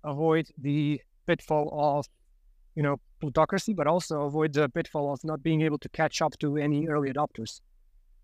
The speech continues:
Because by definition, if you join something very early, you will, well, maybe not soon, but eventually you will lose interest in it.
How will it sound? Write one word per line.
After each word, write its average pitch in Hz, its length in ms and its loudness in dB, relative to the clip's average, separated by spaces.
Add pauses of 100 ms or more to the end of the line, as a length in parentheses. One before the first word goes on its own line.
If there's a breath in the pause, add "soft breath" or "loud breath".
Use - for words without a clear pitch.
(140)
Because 151 300 2
by 175 220 4
definition, 170 480 0
if 143 160 -6
you 151 180 -4 (580)
join 165 240 2
something 165 360 0
very 147 240 2
early, 170 320 -4 (320)
you 147 180 0
will, 151 480 4 (1300)
well, 220 240 4
maybe 202 200 6
not 156 200 2
soon, 202 240 2
but 165 100 0
eventually 170 420 0
you 147 200 -6
will 147 420 2
lose 143 220 -4
interest 135 320 -6
in 117 140 -6
it. - 160 -14